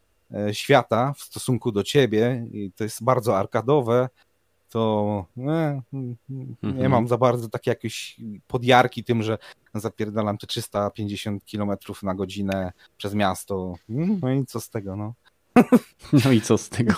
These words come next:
Speaker 1: <laughs> No, no dokładnie, nie, nie, nie, nie ma po prostu zagrożenia z, z, z tego powodu, że nawet jak przy-, przydzwonisz, to, nie, się odbijesz się ściany, jedziemy dalej, ale też właśnie dlatego, że,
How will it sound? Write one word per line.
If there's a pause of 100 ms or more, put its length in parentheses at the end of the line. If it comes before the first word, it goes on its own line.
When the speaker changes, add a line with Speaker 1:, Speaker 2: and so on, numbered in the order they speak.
(160)
Speaker 1:
<laughs>
No,
no
dokładnie,
nie,
nie,
nie,
nie
ma
po
prostu
zagrożenia
z,
z,
z
tego
powodu,
że
nawet
jak
przy-, (160)
przydzwonisz,
to, (480)
nie,
się
odbijesz
się
ściany,
jedziemy
dalej,
ale
też
właśnie
dlatego,
że,